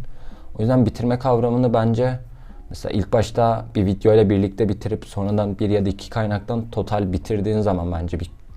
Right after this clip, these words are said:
bir konuyu tam olarak oturtmuş oluyorsun. Ayrıca periyodik yüklemeler de yapman lazım. Mesela bir hafta sonra tekrardan o konuya bir göz atman lazım kesinlikle. Bunları yaparsan netlerin hızlıca artacaktır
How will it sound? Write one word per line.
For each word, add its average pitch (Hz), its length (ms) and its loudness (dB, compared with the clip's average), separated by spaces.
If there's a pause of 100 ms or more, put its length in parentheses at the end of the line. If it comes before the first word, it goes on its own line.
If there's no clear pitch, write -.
(440)
bir 87 100 -2
konuyu 101 340 0
tam 98 180 -2
olarak 104 280 0
oturtmuş 92 420 -6
oluyorsun. 87 400 -4 (840)
Ayrıca 110 480 2
periyodik 104 380 2
yüklemeler 95 540 2
de 110 40 2
yapman 95 360 -2
lazım. 113 520 0
Mesela 85 420 -6 (400)
bir 110 80 4
hafta 92 260 2
sonra 95 280 -2
tekrardan 95 420 0
o 95 100 -2
konuya 101 280 0
bir 101 40 0
göz 95 180 2
atman 107 360 0
lazım 92 260 -2
kesinlikle. 85 640 -6 (520)
Bunları 110 240 4
yaparsan 113 460 2
netlerin 107 280 2
hızlıca 98 280 4
artacaktır - 580 -4